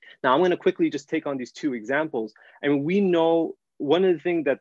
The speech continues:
the, the reports, if you, if you end up reading it, does very well is sort of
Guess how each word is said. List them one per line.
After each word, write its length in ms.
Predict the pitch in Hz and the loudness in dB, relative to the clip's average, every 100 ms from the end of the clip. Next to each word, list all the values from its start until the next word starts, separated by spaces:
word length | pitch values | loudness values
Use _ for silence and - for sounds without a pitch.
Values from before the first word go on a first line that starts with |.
| - | -4
the, 120 | 120 | -4
the 160 | 117 | -2
reports, 460 | 120 - 147 135 - | -4 -2 -2 -2 -4
if 140 | 117 | -12
you, 240 | 131 120 120 | -8 -8 -8
if 80 | - | -6
you 60 | 139 | -4
end 120 | 127 | -4
up 80 | - | -2
reading 320 | 135 135 117 | -2 -2 -2
it, 160 | - - | -4 -2
does 160 | 117 | -2
very 240 | 110 113 104 | 0 0 2
well 400 | 117 120 110 107 | 2 2 0 -2
is 220 | 110 110 | -6 -8
sort 220 | - 120 | -4 -2
of 140 | 110 | -2